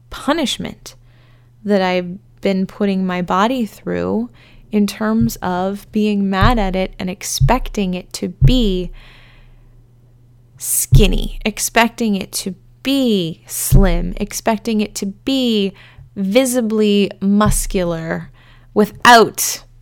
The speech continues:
curves and more fat than it needs to have. And I,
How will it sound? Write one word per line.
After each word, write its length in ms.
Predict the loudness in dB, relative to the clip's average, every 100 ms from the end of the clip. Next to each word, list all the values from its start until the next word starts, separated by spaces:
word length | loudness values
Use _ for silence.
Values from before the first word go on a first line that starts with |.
| -20 _ _ _ -20 _ -20 _ -14 -10
curves 1040 | -8 0 4 4 2 -2 -4 -6 -6 -8 -12 -4
and 600 | 0 0 0 -2 -4 -10 -20 -20 -20 -18 -2
more 400 | 2 4 4 2
fat 320 | 0 0 0
than 220 | -6 -4
it 120 | -4 -2
needs 360 | 0 -2 -4
to 100 | -6
have. 560 | -6 -2 -2 -2 -4 -12
And 300 | -6 -4 -4 -8 -18 -18 -20 -20 -20 -20 _ _ _ _ _ _ _ _ -2
I, 220 | -2